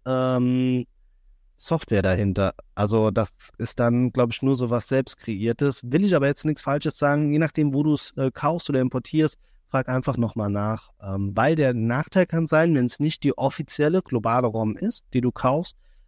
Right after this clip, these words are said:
ähm, dass du nicht dieselben Updates bekommst. So,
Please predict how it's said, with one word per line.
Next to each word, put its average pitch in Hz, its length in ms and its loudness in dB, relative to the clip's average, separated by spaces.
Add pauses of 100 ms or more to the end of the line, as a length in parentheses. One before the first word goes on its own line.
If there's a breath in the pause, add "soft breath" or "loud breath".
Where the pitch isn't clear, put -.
(160)
ähm, 127 220 4
dass 120 140 0
du 131 80 -2
nicht 123 180 -2
dieselben 120 360 4
Updates 98 380 0
bekommst. - 560 -16 (1800)
So, 131 880 2